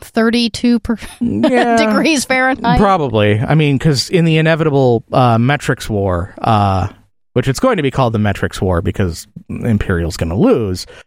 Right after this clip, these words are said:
Speaker 2: that they will literally pry the inch wavelength, uh, laser gun out of, out of my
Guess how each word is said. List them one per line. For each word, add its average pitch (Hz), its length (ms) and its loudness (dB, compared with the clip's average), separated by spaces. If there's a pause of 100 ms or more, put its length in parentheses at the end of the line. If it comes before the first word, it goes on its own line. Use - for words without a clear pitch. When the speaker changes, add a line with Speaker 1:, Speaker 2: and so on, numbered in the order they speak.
(140)
Speaker 2:
that 147 260 -2
they 160 220 0
will 165 200 4
literally 160 380 2
pry 135 360 0
the 120 120 0
inch 127 320 -2
wavelength, 113 760 -2 (120)
uh, 95 320 2 (520)
laser 113 340 2
gun 87 460 -4 (100)
out 90 180 -2
of, 82 300 -6
out 82 140 -2
of 80 160 -6
my 76 320 -6